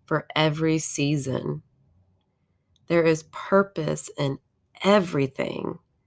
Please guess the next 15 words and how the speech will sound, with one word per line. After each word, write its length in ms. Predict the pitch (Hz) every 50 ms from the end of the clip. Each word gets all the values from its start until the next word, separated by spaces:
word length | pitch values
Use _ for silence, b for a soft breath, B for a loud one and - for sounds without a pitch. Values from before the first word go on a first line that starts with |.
| _ _ _ _ _ _ _ _ _ _ _ _
Even 300 | - 185 190 208 202 202
though 320 | 202 196 190 185 185 180
we 220 | 175 160 170 175 170
might 400 | 160 151 147 147 151 160 - 180
not 260 | 170 160 165 160 -
think 240 | - 156 160 160 -
there 160 | 156 147 147
is, 540 | 151 147 147 147 147 147 151 - - - _ _ _ _ _ _ _ _ _ _ _ _ _ _ _ _ _ _ _ _ _ _ _ _ -
we 120 | - 156 151
might 340 | 151 156 151 147 147 143 143
question 680 | - - 156 147 143 - - - - 139 135 131 131 127
God 540 | - 160 180 190 196 190 185 185 185 185
about 340 | - - - - 175 175 -
some 240 | - - 175 170 165
things, 800 | - 170 170 165 165 165 165 165 165 165 165 - - - - _